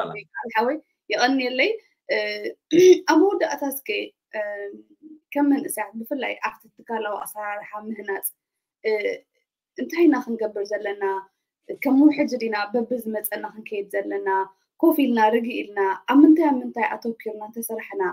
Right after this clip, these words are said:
Speaker 2: ንቕድሚት ክንከይድ ትብል ንስኻ ከም መንእሰይ፣ ከም ተቓላሳይ፣ ከም ኣብ ሚድያ ዘለካ ሰብ?
Speaker 1: እ፣ ከም መንእሰይ ኣሲ እንታይ እንተገበርና ኢና ንቕድሚት ክንከይድ ንኽእል? እ፣ ክን-፣ ክንፈልጥ ኣለና። ክንፈልጥ ናይ ምፍላጥ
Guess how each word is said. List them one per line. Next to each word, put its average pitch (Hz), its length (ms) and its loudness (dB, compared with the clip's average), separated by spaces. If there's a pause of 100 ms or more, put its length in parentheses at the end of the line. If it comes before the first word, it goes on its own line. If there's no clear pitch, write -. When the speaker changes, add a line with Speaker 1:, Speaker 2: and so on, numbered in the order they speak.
(240)
Speaker 2:
ንቕድሚት 202 420 -8
ክንከይድ - 380 -12
ትብል 190 200 -20
ንስኻ - 240 -18
ከም - 200 -12
መንእሰይ፣ 196 360 -6
ከም 196 180 -14
ተቓላሳይ፣ 185 560 -14
ከም - 200 -10 (500)
ኣብ 196 80 -10
ሚድያ 190 260 -10
ዘለካ - 320 -16
ሰብ? - 160 -20 (1800)
Speaker 1:
እ፣ 101 60 -8 (340)
ከም 127 180 -6
መንእሰይ 147 320 -2
ኣሲ 160 180 -4 (200)
እንታይ 135 260 -2
እንተገበርና 135 400 -4
ኢና 123 160 -2
ንቕድሚት 110 340 -10
ክንከይድ 101 340 -10
ንኽእል? 90 240 -12 (1800)
እ፣ 90 100 -10
ክን-፣ 120 300 -10
ክንፈልጥ 117 600 -6
ኣለና። 80 300 -8 (540)
ክንፈልጥ 110 360 -4
ናይ 113 160 -4
ምፍላጥ 151 320 -2